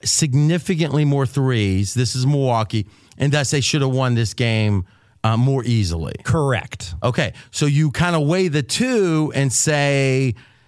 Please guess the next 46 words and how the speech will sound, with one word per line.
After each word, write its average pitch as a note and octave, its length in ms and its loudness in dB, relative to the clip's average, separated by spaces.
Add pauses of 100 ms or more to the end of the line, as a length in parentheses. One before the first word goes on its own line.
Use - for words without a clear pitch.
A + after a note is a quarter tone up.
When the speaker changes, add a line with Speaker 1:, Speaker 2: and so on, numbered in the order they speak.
(180)
Speaker 1:
that C3 180 0
you C#3+ 160 2
haven't D3 380 0
reevaluated C3 920 0
any C3 240 0
team. G2+ 320 0
On B2 160 0
one D#3+ 160 0
hand, D3+ 420 0 (340)
there's C3 180 0
a C3 60 0
pro-Toronto E3 800 -2
argument D#3 540 0
'cause B2 120 0
they B2 120 0
were A#2+ 240 0
tired. D#3+ 640 -2 (340)
On C3+ 140 0
the C#3 120 2
other C#3+ 200 0
hand, C#3+ 220 2
there's B2 160 0
a A#2+ 60 -2
pro-Milwaukee C#3+ 840 -2
argument C3+ 500 -2 (300)
'cause C#3 140 0
they C3+ 120 2
missed C#3 280 0
a C3 40 -2
lot B2 220 0
of A#2+ 60 2
open A2 240 0
shots. A2+ 480 0 (180)
In D3 160 0
the D3 160 2
end, C#3+ 180 0
it's A#2+ 160 -4
a A#2 40 0
wash. G2+ 420 -2
Speaker 2:
Exactly A#2 580 0
right. F2 240 -2
Did A2+ 140 -2
not A2+ 180 2
change A2+ 280 -2
my A2 80 0
ratings. F2+ 500 -6